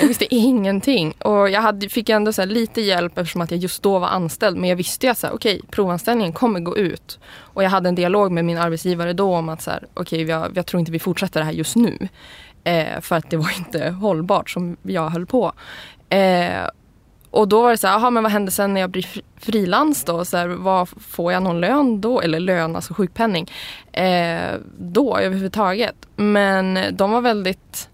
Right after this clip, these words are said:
jag hade en väldigt bra handledare på Försäkringskassan också som förklarade väldigt så här, "Ja, men det grundas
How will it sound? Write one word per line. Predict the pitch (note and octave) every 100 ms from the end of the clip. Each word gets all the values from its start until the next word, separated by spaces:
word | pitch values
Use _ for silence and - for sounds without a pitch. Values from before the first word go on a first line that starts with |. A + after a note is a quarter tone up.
| _ -
jag | G3
hade | A3+
en | A#3
väldigt | A3+ G#3 G3+
bra | G#3
handledare | G#3+ A3 G#3 A#3+ A#3 A3
på | G3
Försäkringskassan | B3+ A3 G3 - A#3 G#3 G#3+
också | B3+ - F3
som | - F3+ E3+
förklarade | F3+ F3+ G3+ C4 G3
väldigt | E3 C#3+ F3 -
så | -
här, | A3+
"Ja, |
men | B3 A#3
det | A3 G#3
grundas | A#3 A3+ F#3 F3 F3 -